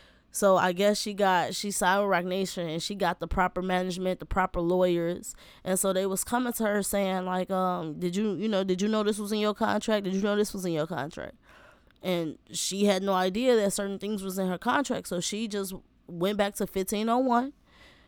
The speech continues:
her initial, um, label, asking them to renegotiate. And that's when she said everything went left. Like, everything just went downhill from there.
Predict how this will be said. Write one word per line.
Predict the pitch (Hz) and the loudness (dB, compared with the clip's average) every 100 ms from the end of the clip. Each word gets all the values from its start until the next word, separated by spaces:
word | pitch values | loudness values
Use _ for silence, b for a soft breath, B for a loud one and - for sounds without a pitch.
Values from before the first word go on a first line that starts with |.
| b - | b 0
her | 208 202 196 190 180 - | 6 8 6 2 -2 -4
initial, | 180 180 190 - 233 233 | 0 2 2 2 2 4
um, | 220 220 233 247 | 4 4 4 2
label, | 220 202 233 254 _ _ _ b b b b - | 2 0 -4 -6 _ _ _ b b b b 2
asking | 214 226 - 262 | 4 4 2 -2
them | 254 254 | 0 0
to | 240 | 0
renegotiate. | 269 277 277 320 381 - 151 85 - _ _ _ 202 | 2 2 4 4 2 2 -2 -4 -12 _ _ _ -2
And | 185 180 175 170 165 | 0 2 0 -2 -2
that's | 175 196 220 | 0 0 0
when | 196 | -4
she | 208 | -4
said | 196 180 185 185 - - - | 0 2 2 0 -6 -18 -2
everything | 175 180 190 165 185 160 | 0 0 -2 -2 0 0
went | 165 156 - | 0 -2 -8
left. | 156 185 - - | -10 -10 -14 -16
Like, | - 143 139 120 | -10 -6 -6 -6
everything | 139 165 170 165 156 156 170 175 - | -6 -6 -4 -4 -4 -4 -8 -12 -18
just | - 156 147 - - - _ _ - | -10 -8 -6 -10 -12 -18 _ _ -8
went | 160 160 | -6 -2
downhill | 160 165 165 151 | -2 0 -4 -6
from | 165 | -6
there. | 175 196 202 | -4 -4 -4